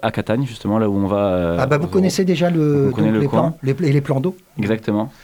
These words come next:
Speaker 1: Et, euh, David et moi-même, on a aussi joué dans le championnat italien, donc on est déjà allé là-bas aussi pour des journées italiennes.
Speaker 2: Eh ben donc, euh, vous savez, vous êtes en, en terrain connu. C'est important quand même, hein, parce qu'on sait bien que quand on se déplace très loin et qu'on connaît pas, le temps de prendre ses marques, même dans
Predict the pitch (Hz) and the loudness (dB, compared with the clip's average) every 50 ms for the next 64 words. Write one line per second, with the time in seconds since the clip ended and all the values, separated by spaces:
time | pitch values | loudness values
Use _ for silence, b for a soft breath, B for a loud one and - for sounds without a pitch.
0 | B B - 101 98 95 92 92 92 92 101 101 101 110 110 110 104 107 110 117 | B B -2 0 0 2 2 2 2 2 2 2 2 2 2 2 2 2 2 2
1 | 120 113 107 101 98 98 92 - - 110 107 113 110 107 101 - - - 107 107 | 2 2 2 2 0 -2 -2 -2 -2 0 0 2 0 0 -2 -4 -4 -2 0 0
2 | 107 - 107 101 110 123 120 104 90 - 95 90 85 101 104 107 113 110 107 107 | 0 0 0 0 0 2 0 0 0 -2 -2 -2 0 0 0 2 2 2 2 2
3 | 110 110 104 101 104 107 104 92 - - 120 113 - - 90 87 85 80 80 104 | 2 2 2 0 0 0 -2 -2 -4 -4 -6 -6 -4 -4 -4 -4 -4 -4 -2 -2
4 | 104 104 104 101 98 87 87 73 - - - - - - - - 185 170 160 135 | -2 0 0 -2 -4 -4 -6 -8 -8 -10 -12 -18 -20 -20 -12 -6 -4 -2 -2 -2
5 | 131 123 123 139 147 139 - 135 120 113 110 120 120 110 - - 135 - 139 147 | -2 -2 -2 -2 -4 -2 -2 -2 -2 -2 0 -2 -2 -4 -2 -4 -2 0 0 0
6 | 143 127 143 139 143 147 135 123 127 139 135 131 120 - - 135 127 131 131 131 | 2 2 0 0 2 0 0 0 0 0 0 0 -2 -2 -2 -2 -2 -2 -4 -4
7 | 127 - - - 175 180 208 262 277 - - - - 139 - 165 143 202 196 - | -6 -6 -2 0 0 2 2 0 -2 -6 -8 -6 -4 -2 0 0 0 0 -2 -2
8 | - 285 262 - 226 185 175 160 160 156 139 131 123 - - 151 135 135 - - | -2 -4 -2 0 0 2 2 2 2 0 0 -2 -4 -2 -2 0 -2 -2 -2 -2
9 | 151 151 175 180 - 143 - 143 127 - 135 120 107 127 127 131 123 - 143 156 | -2 0 0 -2 -2 -4 -6 -6 -6 -4 -4 -4 -2 -2 -2 -2 -2 0 -2 -2
10 | 160 147 - - 117 - - - 135 127 135 151 156 139 - 123 - - 127 120 | -2 -2 -4 -6 -8 -6 -4 -4 -2 0 0 0 0 -2 -2 -4 -4 -2 -2 -2
11 | 123 - - 208 202 165 135 - - - 160 143 127 - - 139 135 - - 143 | -2 0 0 0 0 0 -2 -2 -4 -4 -4 -4 -4 -2 -4 -4 -4 -4 -4 -4
12 | 131 127 151 165 - - - 123 127 139 147 139 135 127 117 117 120 117 120 | -2 -2 -2 -4 -4 -6 -4 -2 0 0 0 0 0 -2 -2 -4 -4 -6 -8